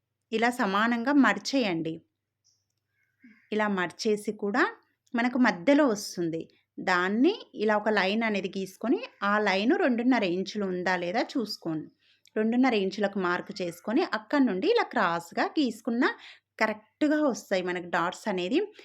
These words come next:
తర్వాత దీన్ని కూడా అంతే, దీన్ని నెక్ నుంచి ఒక హాఫ్ ఇంచ్ కిందికి మార్క్ చేసుకోండి. ఈ కింది క్లాత్‌ని తీసి ఇప్పుడు మనం మార్క్ చేసినాం కదా,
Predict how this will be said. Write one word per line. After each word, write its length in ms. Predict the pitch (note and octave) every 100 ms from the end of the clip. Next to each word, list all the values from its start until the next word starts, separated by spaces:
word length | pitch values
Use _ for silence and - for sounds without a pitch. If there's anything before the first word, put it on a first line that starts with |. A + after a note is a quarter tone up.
| _ _
తర్వాత 380 | G#3+ F#3+ F#3 - E4
దీన్ని 320 | D#4 C#4+ C#4
కూడా 220 | D4+ B3+ G#3
అంతే, 280 | E3+ A#3 E4+ A4+ _ _ _ B3+
దీన్ని 300 | C4 C4+ G4 A#4 - - -
నెక్ 260 | G3+ -
నుంచి 340 | E4 D4+ C#4 G#4+ B4
ఒక 200 | A3 - -
హాఫ్ 300 | G#3+ A3 A3
ఇంచ్ 220 | B3+ C4+
కిందికి 400 | C#4 A3 G3+ A3
మార్క్ 320 | A3 F3 F3+ -
చేసుకోండి. 600 | G#3+ F3 - E3+ F3+ C#4+ G4+ - A3
ఈ 180 | A#3 C4
కింది 400 | C4 A3 A3+ C#4
క్లాత్‌ని 480 | C#4 C#4 C4 B3+ G#3
తీసి 420 | G#3 G3 A3 F4 G#4+ B4
ఇప్పుడు 260 | A#3 - B3+
మనం 240 | A#3+ A#3 A3+
మార్క్ 320 | G#3 G#3 G#3+
చేసినాం 420 | C4+ A3 G#3 A3 G#3
కదా, 140 | C4+